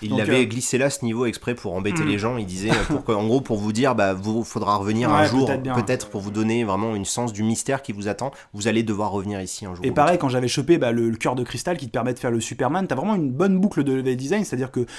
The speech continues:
Speaker 2: tu remontes dans le mont cristal, hop, tu utilises le pouvoir, et hop, tu ratterris dans la zone de départ, donc à Turf Mouth, n'est-,
Speaker 1: Mm.
Speaker 2: <laughs> n'est-ce
Speaker 1: Bah
Speaker 2: pas ?
Speaker 1: oui, oui, tout à fait.
Speaker 2: Et le problème, c'est que, bah, ce pouvoir, tu peux l'utiliser nulle part après.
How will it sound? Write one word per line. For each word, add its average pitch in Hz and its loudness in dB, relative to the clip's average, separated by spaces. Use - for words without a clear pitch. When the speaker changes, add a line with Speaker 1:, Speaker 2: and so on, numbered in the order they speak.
Speaker 2:
tu - -4
remontes 156 4
dans 151 4
le 143 4
mont 147 2
cristal, 202 -2
hop, 202 0
tu - -6
utilises 165 -4
le 139 0
pouvoir, 208 -2
et 170 2
hop, 208 -2
tu - -8
ratterris 139 2
dans 131 -2
la 120 0
zone 135 2
de 123 0
départ, 123 0
donc 110 -8
à - -12
Turf 123 -4
Mouth, 156 2
n'est-, 123 -2
Speaker 1:
Mm. 104 -2
Speaker 2:
<laughs> - -2
n'est-ce 170 2
Speaker 1:
Bah 233 6
Speaker 2:
pas ? 185 4
Speaker 1:
oui, 196 0
oui, 151 2
tout 139 -2
à 110 0
fait. 185 -8
Speaker 2:
Et 175 6
le 156 6
problème, 226 4
c'est 151 0
que, 147 4
bah, 131 0
ce - -4
pouvoir, 151 -2
tu 160 -10
peux 160 0
l'utiliser 151 2
nulle 202 8
part 190 4
après. 233 4